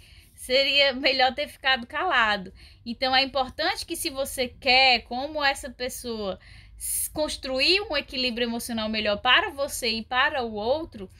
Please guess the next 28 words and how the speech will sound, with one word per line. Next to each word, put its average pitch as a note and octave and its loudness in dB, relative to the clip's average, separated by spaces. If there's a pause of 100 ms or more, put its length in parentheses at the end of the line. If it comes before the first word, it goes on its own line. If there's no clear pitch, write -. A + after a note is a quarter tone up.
(280)
que D#4 -2
você E4 4
aprenda E4+ 0
a F4+ 4
escutar C4+ 0
o C4+ -4
que D#4 -12
se C#4+ -10
tem C4 -2
a B3 2
dizer, A#3+ -2
não C#4 -2
só A#3 2 (260)
na A#3 2
re-, B3 -4
né, A3 0 (220)
no A#3+ -6
processo B3+ -2
de A#3 -4
revelar A3+ 2
as C#4 0
emoções, A#3 -4
os A3+ -8
sinais A3+ 0
que D4 -10
aquela A3 -4
pessoa G#3 -10
indica, G#3+ -4